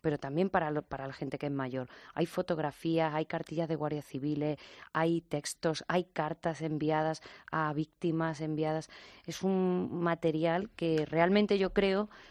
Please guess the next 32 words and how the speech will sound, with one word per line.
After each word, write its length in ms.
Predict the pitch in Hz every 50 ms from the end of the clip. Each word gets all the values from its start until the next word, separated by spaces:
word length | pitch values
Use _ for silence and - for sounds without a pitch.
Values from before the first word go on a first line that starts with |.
| - -
perdóname 460 | - 190 185 185 196 208 208 208 208
la 80 | 196 196
extensión, 500 | 185 - - 190 185 175 - 214 226 220
pero 100 | 190 180
es 60 | 175
que 120 | - 196 175
yo 120 | 190 202
creo 160 | 208 226 226
que 80 | 208 220
esto 300 | 214 - - - 233 269
solo 280 | - - 202 190 190
lo 140 | 196 196 190
podría 280 | - 190 185 185 185 185
haber 140 | 185 185 180
hecho 380 | 185 185 - - 214 226 - - _ _
investigadores, 920 | - 190 180 165 156 - - - 156 135 135 143 180 220 - 160 147 151 - - - - _
investigadores 680 | - - 185 165 156 147 - - 143 143 147 156 190 196
que 160 | - - 190
hayan 320 | 190 196 202 202 190 185 165
pertenecido 800 | - 175 160 - - 165 165 165 - - - 185 175 185 185 180 - - - -
al 220 | - - 185 185 -
cuerpo 360 | - 190 185 165 - - 226
y 60 | 220
que 100 | - 175
saben 320 | - - - 165 170 170
todo 160 | 160 165 156 151
lo 100 | 151 139
que 120 | - 147
hay. 140 | 135 131 - - - - -
La 140 | - 165 170
pregunta 460 | - 165 170 170 208 220 208 - 202
es, 60 | 185